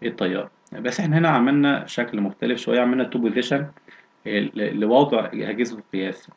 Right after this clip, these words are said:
في الكيس الأولانية اللي هي ح-، ال A، خلينا الفولتميتر قريب من اللود والأميتر قريب من المصدر. آه، في الكيس B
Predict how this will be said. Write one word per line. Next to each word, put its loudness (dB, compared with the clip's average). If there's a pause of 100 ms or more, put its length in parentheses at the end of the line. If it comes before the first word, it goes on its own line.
(120)
في -2
الكيس -4
الأولانية 0
اللي -2
هي -2
ح-، -12
ال 0
A، -16
خلينا 2
الفولتميتر 2
قريب 2
من 2
اللود 0 (160)
والأميتر -2
قريب 2
من 2
المصدر. -4 (720)
آه، 0
في -2
الكيس 2
B 2